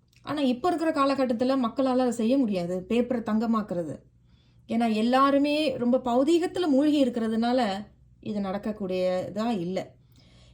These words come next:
ஏன்னா பேப்பரை தங்கமாக்கணும்னா அந்த அளவுக்கு நம்மளுடைய தபஸோ இல்ல சாதனாக்கள், நம்மளுடைய சாதனாஸ், ஸ்பிரிச்சுவல் பிராக்டிஸ், இதெல்லாம் ரொம்ப ஸ்ட்ராங்கா இருக்கணும்.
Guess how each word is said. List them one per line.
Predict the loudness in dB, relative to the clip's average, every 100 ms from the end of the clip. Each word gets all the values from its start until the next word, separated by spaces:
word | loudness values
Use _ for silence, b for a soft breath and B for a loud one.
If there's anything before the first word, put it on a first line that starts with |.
| -6
ஏன்னா | -2 0 -2 2
பேப்பரை | 2 2 0 0
தங்கமாக்கணும்னா | 2 2 2 0 2 2 4 2 0 -4 -8
அந்த | -2 2 4
அளவுக்கு | 4 4 2 -2 -4 0
நம்மளுடைய | 4 6 6 4 0 -2 -6 -6
தபஸோ | -2 0 0 0 -2 -2 -6 -18 _
இல்ல | -6 -6 -2
சாதனாக்கள், | 0 0 0 -2 -2 -2 -4 -4 -10 -12 -2
நம்மளுடைய | 0 0 -2
சாதனாஸ், | 0 2 0 -2 -6 -14 -18 b b
ஸ்பிரிச்சுவல் | b -6 -4 -4 0 0 0
பிராக்டிஸ், | -4 -4 -4 -4 -10 -20 b b b b
இதெல்லாம் | -8 -2 0 0
ரொம்ப | 2 2 2 0
ஸ்ட்ராங்கா | -2 0 2 2 0
இருக்கணும். | 0 0 0 -2